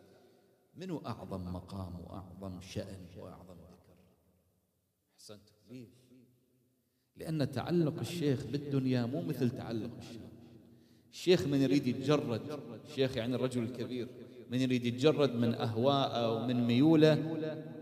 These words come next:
أسهل عليه من تجرد الشاب، لأن الدنيا متغلغلة في نفس الشاب أكثر. فكلما استطاع الإنسان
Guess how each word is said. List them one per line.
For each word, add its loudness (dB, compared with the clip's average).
أسهل 8
عليه 6
من 0
تجرد 6
الشاب، 2
لأن 0
الدنيا 6
متغلغلة 6
في 2
نفس -4
الشاب -6
أكثر. -12
فكلما 8
استطاع 6
الإنسان 2